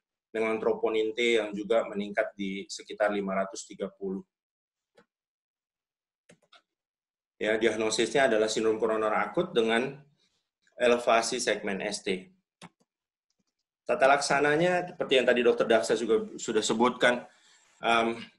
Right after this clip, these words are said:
morfin bila diperlukan. Saya cuman, eh, kalau di, di A C S dengan S T elevasi, memang yang pertama adalah revaskularisasi. Em, tapi sebelum, sambil kita menunggu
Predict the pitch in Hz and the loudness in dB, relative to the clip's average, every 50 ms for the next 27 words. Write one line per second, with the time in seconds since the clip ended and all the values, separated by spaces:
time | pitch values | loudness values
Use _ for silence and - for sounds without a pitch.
0 | - - - 113 117 120 120 - - 131 123 117 113 104 104 101 104 101 - 107 | -20 -10 -2 0 2 2 2 2 0 0 2 2 2 0 0 0 -2 -4 -4 -2
1 | 117 120 123 123 123 123 - 123 120 117 117 117 120 120 120 120 104 - - - | 0 2 2 0 0 -2 0 2 4 4 4 2 0 -4 -6 -8 -10 -14 -16 -12
2 | - - 117 117 113 - 117 110 110 107 107 107 101 - - _ - - 110 107 | -2 0 2 2 2 0 -2 -4 -4 -6 -6 -8 -10 -14 -20 _ -14 -10 -8 -8
3 | 107 104 104 - 117 110 107 107 104 110 110 107 110 107 - 98 110 107 107 107 | -6 -8 -6 -2 0 0 0 0 0 -2 -2 -2 -4 -6 -6 -6 -6 -4 -4 -4
4 | 110 107 104 - - 117 110 117 113 - - 113 110 107 104 107 110 - - 110 | -6 -6 -6 -4 -2 -2 -2 -2 -4 -6 -8 -8 -8 -6 -8 -8 -10 -6 -4 -2
5 | 104 110 113 110 - 104 101 - 151 135 120 113 113 117 117 110 104 101 104 - | -2 -2 -2 0 -2 -2 -2 -2 -2 -4 -4 -4 -4 -4 -6 -6 -8 -8 -10 -8
6 | - 113 120 127 127 120 110 101 104 101 101 - 113 110 107 - 110 - - - | -6 -4 -4 -4 -2 -2 -2 -2 -2 -4 -4 -6 -6 -6 -6 -4 -6 -6 -6 -6
7 | 110 107 107 107 107 104 - 120 113 120 113 - - 113 104 - _ _ _ _ | -4 -4 -4 -4 -4 -2 0 2 2 2 2 0 -4 -8 -10 -12 _ _ _ _
8 | - - - _ _ _ _ _ - 113 110 110 110 107 107 107 104 104 104 107 | -20 -20 -20 _ _ _ _ _ -6 -2 0 2 2 2 0 -2 -4 -6 -6 -6
9 | 107 - 117 - 117 107 110 113 113 110 - 110 113 113 110 110 113 117 110 110 | -6 -4 -6 -8 -6 -2 -2 0 0 0 -2 0 2 2 2 2 0 -2 -2 -2
10 | 110 113 110 113 107 | -2 -2 -2 0 0